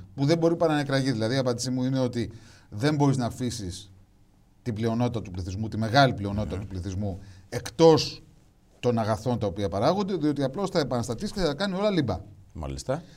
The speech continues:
Speaker 1: Η τρίτη μου απάντηση, το τρίτο σκέλος απάντησής μου, είναι ότι σε κάθε περίπτωση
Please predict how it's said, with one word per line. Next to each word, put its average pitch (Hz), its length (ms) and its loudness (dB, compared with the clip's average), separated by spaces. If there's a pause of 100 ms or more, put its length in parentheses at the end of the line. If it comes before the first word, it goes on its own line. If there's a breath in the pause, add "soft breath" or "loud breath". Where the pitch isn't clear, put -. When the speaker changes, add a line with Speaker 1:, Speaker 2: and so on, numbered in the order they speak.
(100 loud breath)
Speaker 1:
Η 147 180 4
τρίτη 208 320 6
μου 180 140 2
απάντηση, 113 580 0 (260)
το 123 120 2
τρίτο 165 280 0
σκέλος 123 380 -2
απάντησής 95 400 -6
μου, 180 260 -6
είναι 202 280 0
ότι 139 260 -2
σε 127 120 -4
κάθε 196 280 -2
περίπτωση 131 600 -6